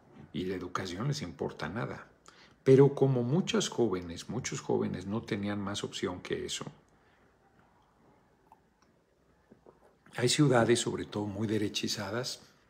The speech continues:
repletas de universidades privadas. Repletas. Ha sido el gran negocio.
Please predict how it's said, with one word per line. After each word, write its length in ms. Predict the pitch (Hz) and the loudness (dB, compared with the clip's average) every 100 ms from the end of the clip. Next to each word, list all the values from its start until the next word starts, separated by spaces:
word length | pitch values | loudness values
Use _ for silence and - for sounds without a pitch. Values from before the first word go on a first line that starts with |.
| _ - | _ -12
repletas 720 | 92 92 - 175 117 - 85 | -8 -4 2 2 2 0 -4
de 60 | 92 | -4
universidades 560 | 90 87 - - 82 | -6 -6 -4 -4 -4
privadas. 600 | - 80 80 - - - - _ _ _ _ _ - - _ _ - _ _ - - | -6 -6 -6 -8 -14 -18 -20 _ _ _ _ _ -20 -20 _ _ -20 _ _ -20 -12
Repletas. 840 | - 73 - 156 170 - - - - - - - - - - - - - | -8 -2 8 10 10 4 -10 -12 -14 -20 -20 -20 -20 -20 -20 -20 -18 -10
Ha 60 | |
sido 180 | 120 139 | 2 4
el 80 | 131 | 6
gran 300 | 123 147 170 | 8 8 6
negocio. 460 | 143 101 87 - | 2 -2 -6 -10